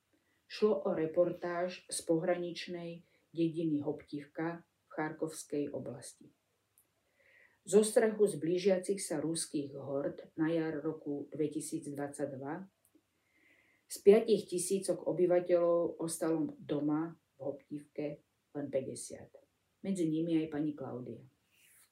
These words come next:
Kto ostal, ten sa okrem iného vystavoval nebezpečenstvu,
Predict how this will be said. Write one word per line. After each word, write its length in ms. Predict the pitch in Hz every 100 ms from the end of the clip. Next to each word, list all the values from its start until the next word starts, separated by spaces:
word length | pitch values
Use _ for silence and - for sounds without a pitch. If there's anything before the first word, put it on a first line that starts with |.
| _ _ _ _ _ _
Kto 320 | - - 190
ostal, 640 | 180 180 - 190 208 240 - _ _ - -
ten 160 | 220
sa 240 | 214 196 180
okrem 320 | 208 190 151
iného 480 | 165 175 185 185 151
vystavoval 720 | 160 - 180 180 180 156 143
nebezpečenstvu, 1040 | 143 147 147 - 135 - 156 139 - 165